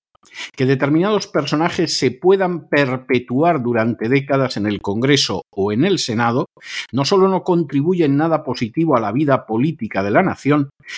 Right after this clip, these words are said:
sino que constituye una puerta abierta a la formación de inmensos focos de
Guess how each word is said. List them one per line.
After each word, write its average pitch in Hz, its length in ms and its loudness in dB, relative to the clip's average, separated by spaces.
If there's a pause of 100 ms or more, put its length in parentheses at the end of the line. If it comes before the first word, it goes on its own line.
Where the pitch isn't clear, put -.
sino 135 300 2
que 135 140 -6
constituye 131 800 0 (120)
una 175 400 0
puerta 175 440 2
abierta 156 560 0 (260)
a 110 100 0
la 123 80 2
formación 123 640 0
de 123 120 0
inmensos 147 680 0
focos 110 380 2
de 101 140 -2